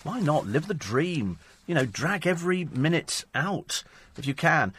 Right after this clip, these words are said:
Here's the, uh, the couple. And it's, it's, it's, <sighs> I don't know what you can say about them. This is Sean and Anne-Marie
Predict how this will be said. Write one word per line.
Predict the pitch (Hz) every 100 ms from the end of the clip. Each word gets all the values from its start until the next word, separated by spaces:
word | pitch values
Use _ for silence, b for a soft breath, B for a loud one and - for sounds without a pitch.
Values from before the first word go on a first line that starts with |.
| B
Here's | - 254 185
the, | 208 190 180
uh, |
the | 147
couple. | 147 165 - 107 123 _ _ _ _ _ _ _ _ _ _ - -
And | 147 156 156 160 156 160
it's, | - 170 - - -
it's, | 165 - - - - _
it's, | 139 160 - - -
<sighs> |
I | 139 B B
don't | - 117
know | 104
what | 110
you | -
can | 95
say | 104
about | 101 98 101
them. | 104 - b b b b -
This | 160
is | 214 - -
Sean | - 196 196 190 175
and | 175 -
Anne-Marie | 170 165 165 156 160 143 135